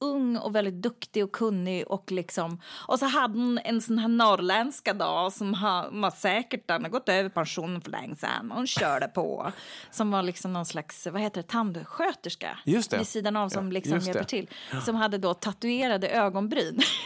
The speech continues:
Speaker 1: Så det
Speaker 2: Vad
Speaker 1: var
Speaker 2: är grejen med det?
Speaker 1: Ja, men det var, hon var så rivjärn. Man kände bara, de där har du tatuerat för very long time ago.
Speaker 2: <laughs>
Speaker 1: Så det är ju pyttelite jobbigt om någon ska gräva i ens mun. Så att då fokuserar man ju på så här konstiga
Speaker 2: Ja,
Speaker 1: saker.
Speaker 2: gud, ja.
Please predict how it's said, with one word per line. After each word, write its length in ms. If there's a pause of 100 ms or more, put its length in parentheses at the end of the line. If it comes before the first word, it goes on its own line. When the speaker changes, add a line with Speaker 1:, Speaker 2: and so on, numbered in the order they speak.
(520)
Speaker 1:
Så 120 (120)
det 160
Speaker 2:
Vad 80
Speaker 1:
var 80
Speaker 2:
är 60
grejen 300
med 120
det? 60
Speaker 1:
Ja, 260
men 180
det 160
var, 140
hon 260
var 140
så 180
rivjärn. 600
Man 100
kände 200
bara, 120
de 240
där 240
har 60
du 160
tatuerat 600
för 180
very 340
long 240
time 340
ago. 260
Speaker 2:
<laughs> 360
Speaker 1:
Så 60
det 200
är 200
ju 60
pyttelite 440
jobbigt 580 (120)
om 200
någon 140
ska 140
gräva 380
i 20
ens 220
mun. 400
Så 120
att 80
då 280
fokuserar 640
man 140
ju 40
på 140
så 80
här 80
konstiga 420
Speaker 2:
Ja, 160
Speaker 1:
saker. 240
Speaker 2:
gud, 260
ja. 160